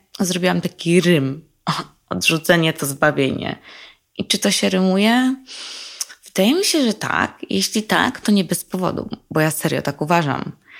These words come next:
I dzisiejszy temat to jest, jak odnaleźć siebie po rozstaniu. Dam wam jakieś tipy. Niestety ten odcinek mógł,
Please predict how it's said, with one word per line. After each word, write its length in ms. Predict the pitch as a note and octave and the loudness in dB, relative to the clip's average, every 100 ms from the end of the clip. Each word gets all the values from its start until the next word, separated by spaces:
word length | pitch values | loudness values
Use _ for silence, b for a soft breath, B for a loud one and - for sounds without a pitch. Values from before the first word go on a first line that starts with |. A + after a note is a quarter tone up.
| B B B - | B B B -2
I 80 | A3 | 2
dzisiejszy 440 | A3+ D#4+ F4 - | 2 4 2 2
temat 460 | B3+ A#3 A#3 A3+ - | 4 4 2 -2 -2
to 60 | |
jest, 200 | D#3+ - | -2 -2
jak 180 | F3 - | -6 -4
odnaleźć 500 | A#3+ G3 F#3+ F#3 - | -4 0 0 0 -2
siebie 460 | - C#3 B2+ C#3 C#3 _ _ _ _ | -4 -4 -4 -6 -8 _ _ _ _
po 100 | C3+ | -8
rozstaniu. 600 | D3 D3 - C#3+ - - _ _ _ _ _ _ _ _ _ _ _ - | -6 -8 -6 -6 -6 -10 _ _ _ _ _ _ _ _ _ _ _ -4
Dam 200 | D3+ C#3+ | 0 2
wam 140 | D#3+ | 4
jakieś 400 | G#3 G#3+ C4 - | 2 4 2 2
tipy. 580 | - G#3+ - G3 G3+ B3+ - | 0 -2 2 2 0 -4 -6
Niestety 460 | F3+ E3+ - D#3 D3+ | -4 -4 -4 -4 -2
ten 120 | D#3+ | -2
odcinek 400 | D#3+ - E3 - | -2 -2 -2 -2
mógł, 220 | D#3+ D3 | -4 -4